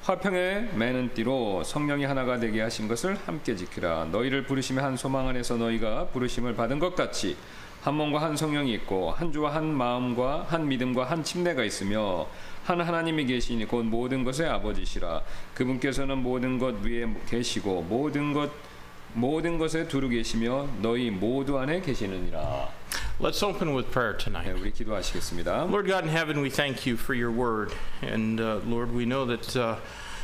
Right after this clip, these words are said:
Speaker 2: you are the one only true and living God. Many worship false things, worship gods of their own making and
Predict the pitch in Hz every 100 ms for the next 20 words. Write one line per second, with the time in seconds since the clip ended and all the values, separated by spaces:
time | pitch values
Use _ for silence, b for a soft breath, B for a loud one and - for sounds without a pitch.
0 | B - 131 135 139 135 131 120 113 123
1 | 135 135 127 B B B B B B -
2 | - - - 117 131 110 - 139 113 110
3 | 110 113 104 101 95 - - - - 113
4 | 107 113 110 104 B B B B B B
5 | B - - - 131 135 - 135 120 143
6 | 147 - - - - - 107 95 92 -
7 | 110 110 - 110 - 113 107 113 101 107
8 | 104 95 - - - - B B B B
9 | B B - 117 117 113 113 113 131 131
10 | 107 101